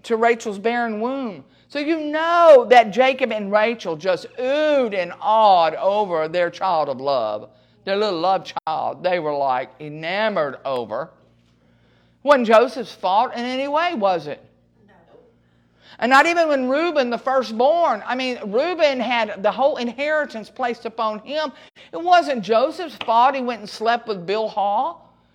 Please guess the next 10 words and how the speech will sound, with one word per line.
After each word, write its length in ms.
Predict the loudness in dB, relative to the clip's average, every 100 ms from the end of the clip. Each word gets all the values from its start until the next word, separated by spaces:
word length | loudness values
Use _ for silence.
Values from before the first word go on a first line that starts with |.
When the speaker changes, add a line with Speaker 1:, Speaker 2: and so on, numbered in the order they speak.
| _ _ _ -2
Speaker 1:
and 260 | 2 2 0
defi-, 600 | -4 -2 2 2 0 0
defiled 640 | -2 0 0 0 0 0
that 220 | 0 -2
whole 360 | -4 -2 -2 -4
situation. 640 | -8 -8 -6 -4 -4 -4
He 160 | -2 0
lost 500 | 2 2 2 -2 -6
the 120 | -6 -4
inheritance. 720 | -8 -4 -2 -4 -6 -10 -10